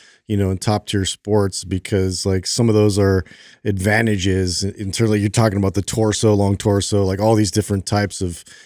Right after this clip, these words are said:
you know, bodies that actually perform better for very specific tasks. So,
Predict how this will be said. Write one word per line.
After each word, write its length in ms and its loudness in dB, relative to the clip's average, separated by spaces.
you 80 -2
know, 100 2
bodies 560 0
that 140 2
actually 280 0
perform 480 -2
better 380 0
for 320 -2
very 400 2
specific 500 -4
tasks. 540 -6
So, 500 -2